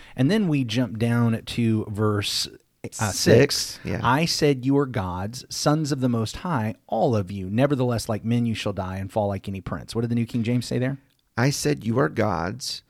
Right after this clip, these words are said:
Speaker 2: and all of you are children of the Most High,
Speaker 1: Mm-hmm.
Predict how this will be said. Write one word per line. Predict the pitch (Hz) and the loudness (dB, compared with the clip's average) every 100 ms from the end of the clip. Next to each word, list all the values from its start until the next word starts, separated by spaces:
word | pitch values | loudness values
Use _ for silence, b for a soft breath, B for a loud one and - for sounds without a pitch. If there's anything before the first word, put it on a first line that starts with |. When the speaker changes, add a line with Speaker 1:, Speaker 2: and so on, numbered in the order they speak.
| b b b b | b b b b
Speaker 2:
and | 107 - | -4 0
all | 117 143 151 | 0 2 0
of | 110 | -2
you | 113 107 | 0 0
are | 104 101 | 2 0
children | - - 240 170 90 | -2 0 0 0 -4
of | 85 85 | -4 -6
the | |
Most | 85 80 85 - | -6 -6 -6 -10
High, | 85 82 90 | -8 -2 0
Speaker 1:
Mm-hmm. | 101 | 0